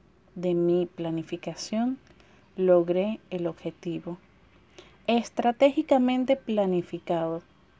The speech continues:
escrito. Inicia un diario con los planes para cambiar de vida o para alcanzar ese proyecto que tú quieres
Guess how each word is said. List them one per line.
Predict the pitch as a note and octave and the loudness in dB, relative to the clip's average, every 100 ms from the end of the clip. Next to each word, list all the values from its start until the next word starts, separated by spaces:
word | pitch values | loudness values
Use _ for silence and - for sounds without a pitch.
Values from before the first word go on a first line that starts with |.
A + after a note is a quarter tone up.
| _ _ _ _ | _ _ _ _
escrito. | G#3 G#3+ G#3 - - A3 G#3 - D#3+ - _ _ _ _ _ _ _ - - _ _ | 0 2 -2 -10 -4 -4 -2 -2 -4 -6 _ _ _ _ _ _ _ -20 -20 _ _
Inicia | A#3+ B3 C#4+ - D4+ | 0 2 2 0 0
un | B3 G3+ | 0 0
diario | G#3+ A3 A3 A3+ | 4 6 6 2
con | G3+ F3+ | -2 -4
los | F3 | -4
planes | - A#3 B3 C#4 C#4 | -4 0 0 0 -4
para | - F#3+ | -2 -2
cambiar | F#3 F3+ F3 F#3 | -2 -2 2 2
de | F#3+ F#3+ | 2 0
vida | F#3+ G3 E3 E3+ - _ _ | 2 2 0 -4 -16 _ _
o | F#3+ | -8
para | E3+ F3 | -4 -2
alcanzar | E3+ E3+ E3+ E3+ G3 G3+ | -2 -4 -4 -2 0 0
ese | G#3 A3 | -2 -6
proyecto | - F3+ F3+ - G3+ | -4 -2 -2 -4 -12
que | - | -14
tú | - - | -20 -8
quieres | A3 A3 F#3 F3 | 0 0 0 -6